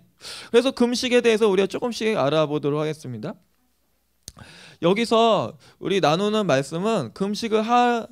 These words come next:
하지 말라는 얘기가 아니고 금식을 하려면 제대로 해라라고 하는 말씀이에요. 예수님도 금식을 사십 일 하셨죠?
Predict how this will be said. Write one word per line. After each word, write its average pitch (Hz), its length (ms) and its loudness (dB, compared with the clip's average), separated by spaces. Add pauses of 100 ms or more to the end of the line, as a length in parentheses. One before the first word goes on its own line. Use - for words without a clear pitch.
(160)
하지 233 260 -6
말라는 165 480 -2
얘기가 147 340 -4
아니고 120 560 -2 (200)
금식을 226 640 -4
하려면 240 460 -2
제대로 202 440 2
해라라고 165 800 2
하는 135 300 -8
말씀이에요. 104 680 -12 (1300)
예수님도 247 480 4
금식을 208 360 0
사십 214 380 -2
일 202 120 2
하셨죠? 175 500 -2